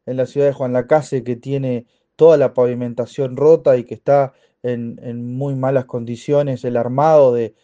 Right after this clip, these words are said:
del saneamiento que comenzó en el periodo pasado. Por lo tanto, esta administración va a tener que hacer una inversión importante, sobre todo en las calles, para poder, eh, dejar en un estado de situación normal la ciudad.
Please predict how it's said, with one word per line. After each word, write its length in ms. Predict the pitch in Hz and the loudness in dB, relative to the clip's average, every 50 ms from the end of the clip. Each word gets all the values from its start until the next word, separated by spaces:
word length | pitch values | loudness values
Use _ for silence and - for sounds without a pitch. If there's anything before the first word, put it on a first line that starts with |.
| _ _ _ | _ _ _
del 140 | - 131 123 | -10 -10 -10
saneamiento 680 | - - 123 120 123 123 123 135 147 151 139 139 123 | -8 -8 -8 -6 -6 -6 -6 -6 -8 -6 -6 -8 -8
que 80 | 123 113 | -6 -6
comenzó 360 | 120 117 120 120 120 - 135 | -6 -4 -4 -4 -4 -2 -2
en 60 | 131 | -2
el 140 | 131 131 123 | -2 -4 -4
periodo 340 | 120 131 127 131 131 131 123 | -4 -2 -2 0 0 0 0
pasado. 400 | 139 135 - - 226 226 196 147 | 0 0 2 4 4 4 4 2
Por 120 | 127 120 | 0 -4
lo 100 | 120 120 | -4 -2
tanto, 300 | 117 139 143 143 135 135 | -2 -2 -2 -2 -2 -4
esta 180 | 139 139 143 139 | -4 0 0 -2
administración 720 | 135 131 127 127 123 - 123 117 - - 160 165 165 165 _ _ _ _ _ _ - | -2 -2 -6 -8 -8 -8 -8 -8 -2 0 0 0 0 -4 _ _ _ _ _ _ 2
va 80 | 127 135 | 2 2
a 80 | 131 - | 2 2
tener 440 | 139 127 131 135 139 143 143 139 - _ _ _ _ _ _ _ _ | -2 -4 -2 0 0 0 0 -2 -6 _ _ _ _ _ _ _ _
que 280 | _ - 135 135 135 131 | _ -2 0 2 2 2
hacer 260 | 123 123 - - 139 | 2 2 0 -2 -2
una 100 | 135 139 | -2 -2
inversión 420 | 135 131 123 127 123 - - 143 | -4 0 0 0 0 0 -4 -4
importante, 800 | 139 139 123 - 127 123 123 - - 151 160 160 156 143 139 135 | -4 -6 -4 -4 -4 -4 -4 0 2 2 2 2 0 -4 -6 -8
sobre 280 | 120 - 156 147 139 135 | -2 -2 0 0 0 -2
todo 420 | 123 123 156 160 156 147 135 - - _ _ - | 0 2 4 4 4 4 2 -2 -6 _ _ -10
en 120 | 131 131 | -6 -6
las 120 | 127 123 | -6 -6
calles, 400 | - - 175 180 180 - 160 135 | 0 2 2 2 2 2 -4 -8
para 340 | 139 - 127 120 120 113 110 _ _ _ _ _ _ _ _ | -6 -8 -8 -6 -6 -8 -8 _ _ _ _ _ _ _ _
poder, 500 | - 131 127 131 135 143 143 143 139 - _ _ _ _ _ | -2 0 2 4 6 4 4 4 0 -8 _ _ _ _ _
eh, 360 | - 117 123 117 113 101 - 139 | -12 -10 -8 -6 -8 -8 -10 -12
dejar 420 | 139 127 123 - - 139 135 135 131 | -10 -10 -10 -6 -2 0 0 2 0
en 140 | 123 120 123 | 0 -6 -8
un 140 | 123 123 127 | -6 -6 -8
estado 720 | 117 - _ 139 131 131 127 123 123 120 117 117 113 110 | -8 -6 _ 0 2 2 4 4 4 4 4 2 0 -2
de 120 | 113 120 | -6 -8
situación 560 | 117 - 117 - - 117 - - 139 131 127 | -10 -12 -12 -8 -8 -8 -6 -6 -6 -6 -4
normal 560 | 123 120 113 117 123 135 143 143 143 139 135 - _ _ _ _ _ _ | -6 -6 -6 -4 -2 0 2 2 2 0 -4 -10 _ _ _ _ _ _
la 240 | - - 120 120 117 | -14 -6 -4 -4 -4
ciudad. 520 | - - 127 127 143 160 185 247 302 311 | -4 -6 -2 2 2 4 2 2 0 -6